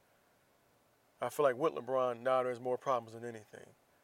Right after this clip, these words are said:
And I, I change my mind on this from time to time, but I'm human, it's what I do, man. I can look at it and get new evidence and a new understanding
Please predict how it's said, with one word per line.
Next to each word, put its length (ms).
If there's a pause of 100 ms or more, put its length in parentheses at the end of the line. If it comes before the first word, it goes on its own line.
(1600)
And 140
I, 220
I 20
change 260
my 120
mind 280
on 120
this 200
from 220
time 260
to 80
time, 380
but 140 (140)
I'm 120
human, 320
it's 160
what 120
I 120
do, 180
man. 160
I 100
can 140
look 240
at 160
it 100
and 140
get 180
new 280
evidence 500
and 100
a 60
new 180
understanding 560